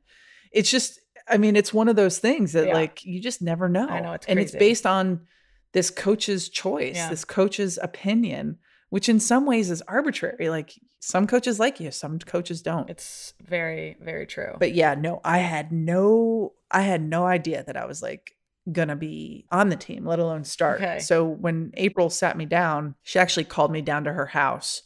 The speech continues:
Speaker 1: She lived a few hours away from D C. So I drove down there and I was like, "Well, I'm either gonna get cut or I'm gonna make the team."
Speaker 2: Wow.
Speaker 1: She made me a ham sandwich. I'll never forget it.
Speaker 2: Mia ham sandwich.
Speaker 1: Yeah, right. And she said, "Hey, I just wanna let you know that you're gonna be on the,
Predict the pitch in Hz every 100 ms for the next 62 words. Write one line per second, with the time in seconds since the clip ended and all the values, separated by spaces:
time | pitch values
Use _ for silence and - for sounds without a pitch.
0 | _ _ _ _ _ _ - 170 170 151
1 | 160 151 147 151 147 139 131 135 _ -
2 | 143 147 139 - 139 135 - 151 151 160
3 | 170 160 147 147 147 - - - - -
4 | 139 147 160 180 160 180 170 151 147 -
5 | - 180 214 - 156 151 151 143 151 -
6 | - - 165 147 143 - - - - 190
7 | 196 - - 175 185 151 147 160 165 190
8 | - 151 143 147 170 123 151 156 156 151
9 | 160 117 123 - 190 190 202 190 170 151
10 | 180 190 196 190 - 156 147 156 196 -
11 | - - 185 143 143 - 165 160 - 170
12 | 160 - 175 - 156 170 180 175 160 160
13 | - 160 160 - 151 185 214 202 180 165
14 | 160 151 156 151 147 147